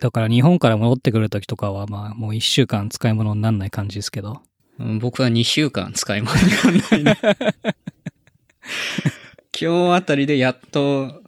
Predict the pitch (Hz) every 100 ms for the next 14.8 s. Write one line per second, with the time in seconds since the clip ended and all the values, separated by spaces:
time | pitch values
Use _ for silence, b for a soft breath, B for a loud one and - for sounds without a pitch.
0 | _ - 135 135 131 127 123 139 123 104
1 | - 107 - 104 - - 95 95 107 -
2 | 98 113 147 127 104 98 110 131 _ _
3 | _ _ 139 175 107 101 98 107 123 -
4 | 107 107 143 - _ _ _ _ _ _
5 | _ _ b b b b b b 110 104
6 | 104 104 110 135 - 127 117 135 151 175
7 | - - 247 - 247 - 202 220 196 127
8 | 110 135 - 151 139 147 131 131 - B
9 | B B B B 143 175 202 156 113 110
10 | 110 131 127 - 160 147 117 127 123 104
11 | - 113 156 117 110 139 113 98 95 -
12 | - 107 104 _ _ _ _ - 143 143
13 | 143 - 135 123 - - 135 - 127 117
14 | 117 117 110 - - 90 -